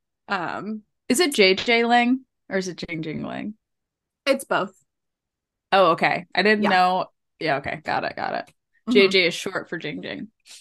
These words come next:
Speaker 1: Correct.
Speaker 2: Heard.
Speaker 1: Correct.
Speaker 2: Yes.
Speaker 1: Um, up next, we have Gunnar Tonneson,
Speaker 2: I love this
Speaker 1: who,
Speaker 2: little guy.
Speaker 1: uh,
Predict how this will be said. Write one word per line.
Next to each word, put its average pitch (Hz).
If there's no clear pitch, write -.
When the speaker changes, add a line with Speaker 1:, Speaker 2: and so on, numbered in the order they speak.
Speaker 1:
Correct. 190
Speaker 2:
Heard. 156
Speaker 1:
Correct. 320
Speaker 2:
Yes. -
Speaker 1:
Um, 269
up 349
next, 214
we 240
have 220
Gunnar 240
Tonneson, 190
Speaker 2:
I 208
love 175
this 233
Speaker 1:
who, 208
Speaker 2:
little 165
guy. 147
Speaker 1:
uh, 165